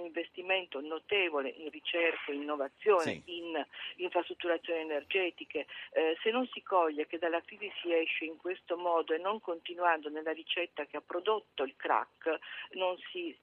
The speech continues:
Speaker 1: ci si schioda. Poi rispetto alla vita di questo governo, lei, ho sentito prima, citava Paolo Franchi, non ho avuto il piacere di sentirlo in diretta, ma ho sentito la cosa che lei diceva, anch'io, anche noi saremmo per cambiare il governo.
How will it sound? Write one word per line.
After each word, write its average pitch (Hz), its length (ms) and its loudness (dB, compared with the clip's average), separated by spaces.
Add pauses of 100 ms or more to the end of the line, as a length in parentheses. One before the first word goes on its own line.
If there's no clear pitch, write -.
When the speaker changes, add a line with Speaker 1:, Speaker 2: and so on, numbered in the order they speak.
Speaker 1:
ci - 220 -8
si 170 180 -12
schioda. 156 480 4
Poi 269 260 6
rispetto 165 460 -2
alla 165 100 4
vita 170 200 0
di 165 120 -2
questo 165 300 -6
governo, 180 400 4
lei, 185 200 4
ho 135 100 0
sentito - 400 -6
prima, 180 260 -2
citava 165 380 2
Paolo 160 300 0
Franchi, 160 540 4 (280)
non 170 140 0
ho 170 40 6
avuto 185 260 0
il 170 60 -2
piacere 175 380 0
di 170 160 -14
sentirlo 165 400 -6
in 165 100 -6
diretta, 202 420 2
ma 151 80 -4
ho 151 60 -6
sentito 160 440 -6
la 156 120 -2
cosa 165 280 0
che - 140 -10
lei 170 140 -2
diceva, 196 440 2 (300)
anch'io, 196 580 0
anche 160 260 2
noi 226 220 2
saremmo 156 280 -6
per - 200 -10
cambiare 143 540 0
il 120 120 -6
governo. 123 580 -8